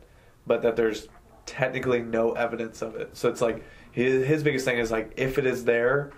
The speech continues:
I agree we should solve it, but nobody's actually even tried to figure out where it is. And they're like, "Oh, well, it's in the, it's in the workplace." Okay, like, do you have any evidence of that?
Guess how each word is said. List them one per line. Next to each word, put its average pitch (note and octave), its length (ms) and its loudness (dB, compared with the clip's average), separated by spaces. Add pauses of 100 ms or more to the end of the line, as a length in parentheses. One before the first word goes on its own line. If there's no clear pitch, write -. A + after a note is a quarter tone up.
(340)
I A#2+ 100 4
agree A#2 280 2
we A#2 100 4
should - 160 -10
solve A2+ 240 4
it, - 220 0 (400)
but B2 220 2
nobody's B2 420 2
actually A#2+ 260 2
even A2+ 180 -4
tried A#2 340 0
to A#2 80 -4
figure A#2+ 220 2
out A2+ 100 0
where A#2 160 2
it A2+ 100 0
is. A2+ 100 -8
And - 80 -10
they're A#2 60 -4
like, A2+ 160 -4
"Oh, A#2+ 160 2
well, A#2 140 0
it's A2+ 160 -4
in A#2 80 -10
the, A2+ 220 -4 (320)
it's A#2+ 120 2
in C#3+ 60 2
the B2 80 2
workplace." A2+ 560 0 (640)
Okay, A#2+ 220 2
like, A2 180 -4
do B2+ 80 -4
you A#2 60 2
have A2+ 100 -2
any A#2 180 -4
evidence A#2 440 0
of A#2 100 0
that? A#2 360 -8